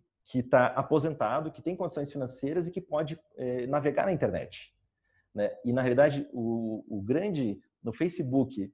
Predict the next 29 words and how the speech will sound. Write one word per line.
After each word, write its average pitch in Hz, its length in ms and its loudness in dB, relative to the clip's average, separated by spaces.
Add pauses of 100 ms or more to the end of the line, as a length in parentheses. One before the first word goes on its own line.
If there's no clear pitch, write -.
(380)
eh, 98 580 2
o, 110 60 -2
o, 104 500 -6
o 101 60 -2
anúncio 113 720 -2 (220)
que, 104 240 -6
que - 120 -20
você 107 120 -6
faz 107 260 0
pra 139 140 0
pessoas 123 340 0
de 113 80 -2
idade 117 220 6
mais 120 200 -2
velha 143 220 0
é 143 40 0
o - 20 -6
que 139 100 -12
dá 131 100 0
mais 151 160 -2
resultado. 170 580 -6 (680)
Por 165 140 -4
quê? 175 120 2
Porque 131 260 -6
eles 131 180 -8
passam 165 360 -2
na 135 60 -2
timeline 135 540 -2
devagar. 165 600 0